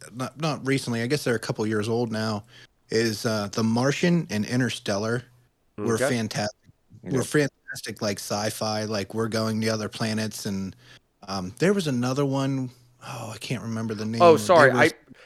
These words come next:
Speaker 2: top sci-fi fantasy war movies. War movies, sorry.
Speaker 1: Oh.
Speaker 2: I was like, "The Martian doesn't
Speaker 1: Um,
Speaker 2: have any
Speaker 1: um,
Speaker 2: battle in it." And I'm like,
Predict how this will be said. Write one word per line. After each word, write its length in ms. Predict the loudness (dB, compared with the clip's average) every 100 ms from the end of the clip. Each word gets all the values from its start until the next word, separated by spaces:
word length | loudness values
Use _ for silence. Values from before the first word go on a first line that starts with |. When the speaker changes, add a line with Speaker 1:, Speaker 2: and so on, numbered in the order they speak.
| _ -8
Speaker 2:
top 300 | 2 2 2
sci-fi 580 | 4 4 4 4 4
fantasy 440 | 4 4 4 0 -6
war 460 | -6 2 8 10
movies. 680 | 8 4 0 -4 -12 -18 -20 _ _
War 320 | 0 8 8
movies, 460 | 8 4 -4 -8 -12
sorry. 500 | 0 0 0 -6 -14 _ _ _ _ _ _ _ _ _ _ _ _
Speaker 1:
Oh. 300 | -2 -2 -4 -12 _ _ _ _ _ _ _ _ _ _
Speaker 2:
I 60 | -8
was 100 | -4
like, 140 | -4
"The 60 | 0
Martian 340 | 2 2 4
doesn't 180 | 4 4
Speaker 1:
Um, 60 | 4
Speaker 2:
have 120 | 4
any 120 | 0
Speaker 1:
um, 60 | 2
Speaker 2:
battle 380 | 4 4 4
in 120 | 4 4
it." 100 | 4
And 80 |
I'm 100 | 2
like, 300 | 6 4 2